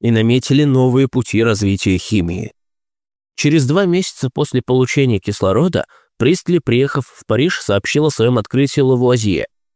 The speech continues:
Последний тотчас понял громадное значение открытия Пристли и использовал его при создании наиболее общей кислородной теории горения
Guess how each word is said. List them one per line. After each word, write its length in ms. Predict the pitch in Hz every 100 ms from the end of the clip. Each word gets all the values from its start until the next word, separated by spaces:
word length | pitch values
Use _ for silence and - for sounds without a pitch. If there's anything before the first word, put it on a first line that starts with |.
| _ _
Последний 500 | - 101 113 113 131
тотчас 460 | 165 113 101 127 - -
понял 340 | 123 107 123
громадное 540 | 123 127 120 110 113
значение 480 | 110 110 - 135 113
открытия 460 | 98 - 101 - 92
Пристли 460 | - 117 - 165 - - _ -
и 80 |
использовал 500 | 107 - 117 117 170
его 300 | 170 156 104 90
при 80 |
создании 520 | 98 98 95 107 139 160
наиболее 440 | 123 101 120 117
общей 380 | 110 135 - 156
кислородной 640 | - - 104 117 120 120
теории 400 | - 101 107 123
горения 560 | 113 113 98 101 127